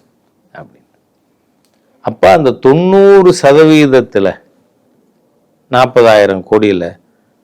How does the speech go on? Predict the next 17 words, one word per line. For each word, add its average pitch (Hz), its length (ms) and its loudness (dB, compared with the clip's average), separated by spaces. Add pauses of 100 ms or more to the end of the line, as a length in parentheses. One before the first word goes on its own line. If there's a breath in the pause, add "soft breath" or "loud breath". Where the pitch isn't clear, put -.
(560)
இந்த 127 240 0
ஐநூத்தி 156 420 0
எழுபத்தி 131 420 2
மூணு 113 320 -6
கோடி 120 260 0
பல்ல, 110 360 0
அதனால 113 520 0
சம்பளம் 127 500 -4
போட 113 180 -2
முடியலன்னு 104 480 -8
எவ்வளவு 113 480 -2
பெரிய 98 640 -8 (560)
ஒரு, 98 200 -2 (1000)
என்ன, 113 240 -10
தில்லாலங்கடி 127 760 0
வேலைன்னு 104 380 -2
சொல்லலாமா? 101 560 -2